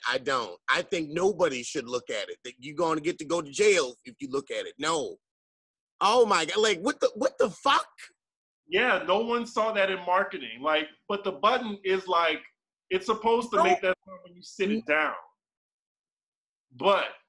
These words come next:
Speaker 2: when you press that button, like, it goes, "Hoo, hoo, he," or, like, does a woo. <laughs> Like, it's crazy.
Speaker 1: And the sad thing, it's gonna teach kids it's that easy, and it ain't. You gotta work for the hee hee and the woo.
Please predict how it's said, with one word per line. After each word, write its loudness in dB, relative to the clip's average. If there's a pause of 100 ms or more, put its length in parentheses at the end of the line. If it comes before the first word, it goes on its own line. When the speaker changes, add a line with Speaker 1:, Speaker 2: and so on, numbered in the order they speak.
(1500)
Speaker 2:
when -6
you -2
press 2
that 0
button, 0
like, 2
it -6
goes, -2 (100)
"Hoo, 6
hoo, 2 (240)
he," -2 (140)
or, 4
like, 0
does 0
a -2
woo. -4
<laughs> -20 (880)
Like, 2
it's -4
crazy. -8 (760)
Speaker 1:
And 2
the -4
sad 4
thing, 2
it's -2
gonna 2
teach -2
kids 0
it's -18
that 2
easy, -4
and 0
it -2
ain't. -4 (540)
You 0
gotta 4
work 4
for 4
the 4
hee 4
hee 4
and 2
the 4
woo. 4